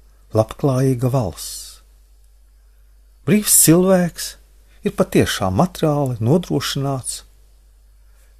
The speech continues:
jo var brīvi ceļot kaut pa visu pasauli. Dieva brīvība nav matērijas brīvība, bet būt brīvam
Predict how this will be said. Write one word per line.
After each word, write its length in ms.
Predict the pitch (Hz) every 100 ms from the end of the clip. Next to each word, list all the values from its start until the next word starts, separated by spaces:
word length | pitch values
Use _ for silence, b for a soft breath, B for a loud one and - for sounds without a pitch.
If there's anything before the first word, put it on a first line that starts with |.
| -
jo 160 | 180 190
var 140 | 107
brīvi 320 | 92 151 185
ceļot 600 | 117 - 175 175 160 - - _
kaut 380 | - 185 202 -
pa 140 | - 104
visu 260 | 120 -
pasauli. 640 | - 185 - 71 58 - - _ _ _ _ _ _ _ - _ _ _ _ b b b b b b
Dieva 560 | 120 123 208 226 139 - _
brīvība 840 | 113 117 110 104 98 85 87 - - _ _ _ _ _ _ _
nav 280 | 165 175 85 - - - - -
matērijas 600 | 110 - 95 85 85 82
brīvība, 640 | 85 90 85 76 - - - _ _ _ _ _ _ _ _ -
bet 160 | 104
būt 480 | 92 104 160 190 - - _ _ -
brīvam 560 | 117 110 117 120 123